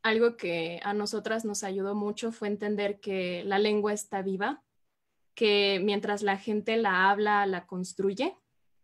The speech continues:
y eso nos ayudó a entender la imagen de una manera diferente,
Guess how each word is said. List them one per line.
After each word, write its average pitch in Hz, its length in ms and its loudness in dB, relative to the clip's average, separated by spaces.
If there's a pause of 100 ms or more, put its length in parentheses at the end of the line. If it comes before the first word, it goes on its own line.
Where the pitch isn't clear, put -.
(200)
y 208 320 2
eso 220 320 2
nos 226 260 2
ayudó 202 520 2
a 185 580 4
entender 214 560 2
la 302 80 2
imagen 247 400 0
de 214 60 0
una 226 140 0
manera 190 340 0
diferente, 175 540 -6